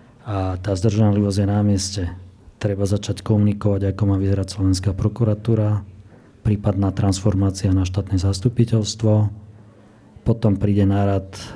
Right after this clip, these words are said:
samozrejme v rámci tejto debaty, aj rad ďalších otázok, ktoré môžu byť aj personálne. Ale tá debata musí byť kľudná, treba tam zobrať odborníkov z prokuratúry. Prosím vás, a, a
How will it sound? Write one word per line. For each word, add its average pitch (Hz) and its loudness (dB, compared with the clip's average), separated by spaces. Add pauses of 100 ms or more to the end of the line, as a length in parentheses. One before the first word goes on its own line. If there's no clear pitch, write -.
(160)
samozrejme 101 2
v 98 0
rámci 101 0
tejto 98 0
debaty, 101 0
aj 95 0
rad 95 -2
ďalších 98 0
otázok, 95 -2
ktoré 95 -2
môžu 92 2
byť 92 2
aj 90 -2
personálne. 92 -2 (840)
Ale 98 0
tá 104 0
debata 101 2
musí 101 0
byť 90 -2
kľudná, 104 2
treba 101 0
tam 101 0
zobrať 95 0
odborníkov 98 0
z - -6
prokuratúry. 104 0 (600)
Prosím 98 -2
vás, 90 -4
a, 92 -2 (1400)
a 120 -2